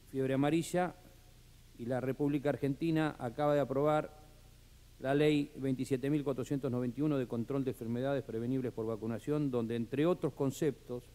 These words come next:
se reafirma el carácter gratuito de las vacunas. Y que, por otra parte, la Argentina ha sostenido el estado de eliminación de la circulación endémica de var-, del virus de sarampión y rubiola, certificada en los años dos mil quince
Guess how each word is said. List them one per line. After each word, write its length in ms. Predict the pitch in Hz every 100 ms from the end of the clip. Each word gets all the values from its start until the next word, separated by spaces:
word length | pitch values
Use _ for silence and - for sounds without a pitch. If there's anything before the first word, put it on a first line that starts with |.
| - - - - -
se 140 | 127
reafirma 460 | 127 127 - 160 151
el 60 |
carácter 380 | 127 127 131 127
gratuito 460 | 117 110 131 120 120
de 80 | 110
las 100 | 101
vacunas. 540 | 101 104 92 90 - - - - - - - - - - - -
Y 100 | 131
que, 140 | 143
por 180 | 147 170
otra 280 | 196 185 147
parte, 340 | 190 - 139
la 60 | 139
Argentina 500 | 139 139 170 175 165
ha 60 |
sostenido 800 | - 147 - 151 185 175 165 147 -
el 140 | 135 131
estado 420 | 120 190 190 165
de 60 |
eliminación 580 | 135 127 127 127 - 180
de 80 | 156
la 100 | 127
circulación 600 | - 117 120 120 - 165
endémica 520 | 147 139 165 160 127
de 100 | 127
var-, 400 | 131 160 147 104
del 220 | 123 127 127
virus 280 | 165 160
de 100 | 131
sarampión 460 | - 123 123 117 165
y 80 | 147
rubiola, 540 | 131 131 151 127 110
certificada 640 | - 113 110 117 113 151 151
en 60 |
los 160 | 127 123
años 200 | 131 123
dos 160 | 113
mil 240 | 113 123 117
quince 520 | 170 190 180 - 196